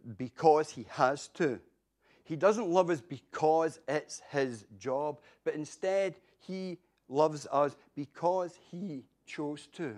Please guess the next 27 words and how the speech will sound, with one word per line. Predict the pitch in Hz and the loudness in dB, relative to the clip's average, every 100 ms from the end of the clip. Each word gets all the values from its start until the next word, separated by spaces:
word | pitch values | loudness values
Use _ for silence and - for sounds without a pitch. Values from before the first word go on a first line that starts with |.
| 92 _ _ _ _ _ _ _ _ _ _ - | -14 _ _ _ _ _ _ _ _ _ _ -18
That | 139 | -2
God | 170 202 180 | 2 4 4
loves | 170 165 151 | 2 0 -2
us | 165 131 - - _ - | -4 -4 -8 -20 _ -18
not | 110 165 220 | -2 4 4
because | 190 - 180 180 156 | 2 -4 -2 -2 -2
of | 143 113 _ _ | -6 -10 _ _
what | 143 143 | -8 -6
we | 139 | -4
have | 131 101 | -6 -4
done, | 127 135 131 - _ | -2 -2 -4 -12 _
but | 151 131 | -8 -4
God | 180 220 | -2 -2
loves | 185 175 156 170 | 2 2 2 -4
us | 147 - - _ | -4 -6 -18 _
in | 123 117 | -8 -8
spite | - - 165 220 208 | -10 2 4 4 0
of | 196 165 | -6 -4
what | 160 135 | -2 -2
we | 147 156 | -2 -2
have | 127 | 0
done. | 147 143 110 87 _ _ _ _ _ _ _ - - - | 4 4 2 -6 _ _ _ _ _ _ _ -20 -20 -12
And | 143 | 2
so | 208 | 4
the | 208 | 8
Bible | 220 208 175 | 8 8 0
says, | - 190 185 151 - | 0 2 2 0 -6